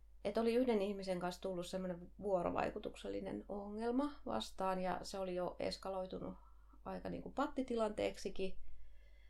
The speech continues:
Ja mä sitten kävelin siellä pihatolla ja Usva tulee mua vastaan ja mä nojailen sit Usvaa ja sanon, että hei, että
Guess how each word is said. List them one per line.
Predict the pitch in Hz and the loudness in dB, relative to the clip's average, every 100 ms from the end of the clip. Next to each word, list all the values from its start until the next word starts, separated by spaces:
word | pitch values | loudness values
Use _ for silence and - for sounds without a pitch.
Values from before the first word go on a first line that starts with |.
| - - - | -18 -10 2
Ja | |
mä | 226 | 4
sitten | 226 220 - 208 | 6 4 2 4
kävelin | 220 208 196 185 | 6 8 10 8
siellä | 185 180 175 | 8 6 6
pihatolla | 180 190 180 156 143 101 | 2 2 2 4 6 6
ja | 127 180 - - | 6 2 -6 2
Usva | 175 180 175 | 4 4 0
tulee | - - - | -4 -4 -4
mua | 208 208 | -4 -8
vastaan | 208 208 - - - - | -8 -10 -10 -12 -10 -10
ja | - - - - - - | -12 -14 -18 -16 -16 -10
mä | 214 196 - - - - - - | 0 0 0 -8 -12 -12 -12 0
nojailen | 196 190 180 156 - | 10 12 12 8 4
sit | 214 - | 0 -2
Usvaa | - - 208 | -2 -2 -2
ja | 226 | -2
sanon, | 214 | -4
että | - 226 | -6 -4
hei, | 202 | -4
että | 202 - | -6 -6